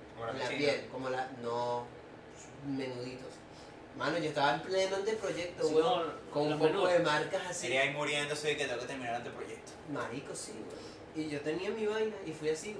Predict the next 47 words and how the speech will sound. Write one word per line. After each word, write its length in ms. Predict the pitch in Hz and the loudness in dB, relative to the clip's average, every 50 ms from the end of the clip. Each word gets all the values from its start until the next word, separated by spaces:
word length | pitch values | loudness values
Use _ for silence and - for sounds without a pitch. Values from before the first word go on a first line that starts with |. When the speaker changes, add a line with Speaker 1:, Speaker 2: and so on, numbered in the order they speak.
| - | -4
Speaker 2:
pobrecita 420 | - 143 139 143 143 - - - 214 | -2 -2 0 -2 -2 -6 -6 -6 -6
la 80 | 208 170 | -6 -4
gente 220 | 147 131 143 190 | -4 -6 -6 -6
que 80 | - - | -8 -10
estaba 200 | - - 123 - | -10 -10 -10 -10
ese 140 | - - - - | -10 -10 -12 -12
día, 120 | - - - - - - 131 127 | -12 -12 -12 -14 -14 -14 -12 -10
no 60 | 123 | -10
sabía 240 | 120 - 127 131 - - | -10 -8 -6 -6 -6 -8
que 60 | 139 127 | -8 -10
yo 80 | 117 | -10
tenía 260 | 117 117 117 113 113 | -10 -10 -10 -10 -10
eso. 200 | 117 135 147 - - - - - - - - - - - - - - - - - - - - - - - | -10 -10 -12 -12 -14 -14 -16 -16 -16 -16 -16 -16 -16 -16 -16 -16 -16 -16 -16 -16 -16 -16 -16 -16 -14 -12
Speaker 1:
Verga. 300 | - - - - - - - | -10 -10 -10 -10 -12 -10 -4
Speaker 2:
Fui 120 | - 156 156 | 0 2 4
responsable, 800 | - 220 233 - - 156 - - 185 220 220 170 - - - - - | 4 4 4 4 2 0 2 4 4 6 6 4 2 0 -4 -8 -10
sí, 320 | - - - - 165 160 - - - - - - - - - - - - - | -10 -8 -6 -6 -6 -6 -8 -10 -14 -16 -16 -16 -16 -16 -16 -18 -16 -10 -6
pero 160 | 127 127 123 | -4 -4 -2
a 60 | 117 | -2
la 100 | 117 120 117 117 | -4 -4 -6 -6
mierda, 220 | 117 120 - - - - | -8 -8 -8 -8 -8 -8
weón. 120 | - - 135 | -8 -6 -4
Speaker 1:
Y 60 | 135 | 0
que, 120 | 147 156 | 2 4
que 100 | 151 151 | 6 6
fui, 180 | 147 - 151 151 | 6 6 4 4
fui 180 | 151 - 165 165 | 4 4 2 2
responsable 420 | 190 190 180 170 151 180 175 202 | 2 2 2 0 0 2 2 2
con 100 | 196 190 | 4 4
la 80 | 180 170 | 2 2
tarea, 320 | - - 143 139 135 123 | 4 4 4 6 6 4
fui 140 | - 131 131 | 2 0 -2
responsable 600 | 131 135 147 - - 151 147 135 151 151 156 160 160 | -2 0 0 0 0 -2 -2 2 4 4 4 4 4
con 80 | 165 | 2
la 80 | 156 143 | 2 4
salud 200 | - 143 135 135 | 4 2 2 0
de 60 | 139 | 0
la 60 | - - | 0 -2
gente. 280 | - - - 123 - - - - - - | -2 -4 -4 -6 -8 -10 -12 -12 -12 -12
Speaker 2:
Exacto. 300 | 127 - - - - - - - - - - - - - - - - - - - | -10 -10 -10 -10 -10 -12 -12 -14 -14 -14 -14 -16 -16 -16 -16 -16 -16 -14 -10 -8
No 120 | 160 175 | -6 -4
son 160 | - 151 139 | -2 -2 -2
familia. 300 | - 139 131 131 127 123 | -2 -2 -2 -2 -2 4
Speaker 1:
Bueno, 160 | 143 175 208 208 | 6 8 8 8
pero 120 | 185 175 - | 8 6 8
es 40 | |
que 60 | 202 | 8